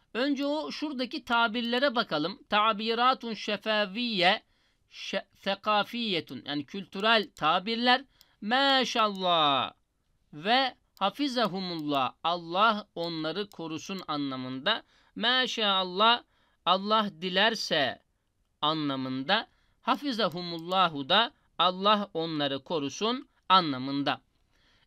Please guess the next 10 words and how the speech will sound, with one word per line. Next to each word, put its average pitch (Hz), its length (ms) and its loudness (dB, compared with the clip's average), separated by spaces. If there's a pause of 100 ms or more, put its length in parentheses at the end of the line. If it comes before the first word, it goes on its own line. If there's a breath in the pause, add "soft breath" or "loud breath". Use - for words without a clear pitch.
İstemi'a, 247 760 -2
dinle, 269 540 0 (160)
vekra, 254 640 4
oku. 208 600 0 (120)
Dinle 208 640 -2
ve 262 280 0 (120)
oku 196 280 -2
alıştırması. 247 960 0 (400)
Furkan 254 540 0
ile 226 360 4